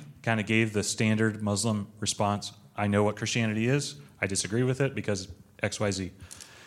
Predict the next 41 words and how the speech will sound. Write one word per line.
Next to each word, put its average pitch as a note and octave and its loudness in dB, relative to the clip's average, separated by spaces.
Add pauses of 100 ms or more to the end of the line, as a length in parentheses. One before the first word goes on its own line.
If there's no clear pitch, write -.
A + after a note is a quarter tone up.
(220)
And A2 4
I F#2 2 (840)
carefully A2 2 (320)
tried G2 2
to G2+ 0
explain, G2+ 0
"No, F#2+ 0
it's - -4
not A#2+ 0
that F2+ -4
way. F#2 -8 (500)
Here's A#2+ -2
what A2 2
I G2 4
believe." F2+ -6 (800)
And G2+ 2 (100)
we A#2+ -8
were A#2 -4
going C#3 2
back A#2 6
and G#2 -2
forth, A#2 4
and G2+ -2
it G2 -10
got B2 0
to G#2 -2
the, G2 -6 (120)
the G#2+ -8 (460)
conversation B2 2
winding G#2+ 0
down, G#2 2
and F#2+ -2
he G2+ -4
kind G#2+ -2
of F#2 -4
looked G2+ -4
perplexed, G#2 -2
and G2+ 0
he G2 0
just F#2+ -2
said, G2 0